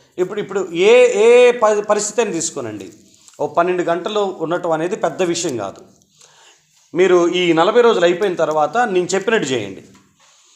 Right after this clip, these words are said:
సాయంత్రం ఆరింటికల్లా తిండి తినటం కంప్లీట్ చేయండి, ఆరు గంటలకల్లా తినేయండి.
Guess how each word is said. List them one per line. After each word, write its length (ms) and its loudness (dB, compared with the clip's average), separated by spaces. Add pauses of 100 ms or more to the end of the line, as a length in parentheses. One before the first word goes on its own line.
(120)
సాయంత్రం 640 0
ఆరింటికల్లా 720 2
తిండి 280 -6
తినటం 600 -6 (180)
కంప్లీట్ 360 -4
చేయండి, 320 -12 (460)
ఆరు 280 4
గంటలకల్లా 440 -2
తినేయండి. 540 -2